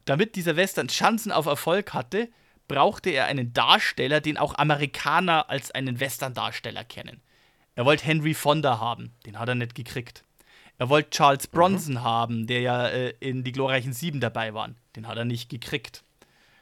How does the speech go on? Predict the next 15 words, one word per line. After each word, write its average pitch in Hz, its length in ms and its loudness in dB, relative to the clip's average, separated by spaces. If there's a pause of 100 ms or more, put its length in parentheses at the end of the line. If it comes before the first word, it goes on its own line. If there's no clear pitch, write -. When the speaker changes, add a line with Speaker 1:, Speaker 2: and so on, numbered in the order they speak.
(240)
Speaker 1:
Er 127 140 6
hat 160 100 8
sich - 260 -4 (200)
eine 135 180 4
lange, 208 300 8
lange, 190 240 2
lange 175 240 2
Liste 175 380 0
abgehakt, 127 680 -2 (600)
bis 175 160 6
er 185 160 6
irgendwann 208 580 4
einmal 123 500 -4 (720)
bei 151 160 8
einem 147 320 2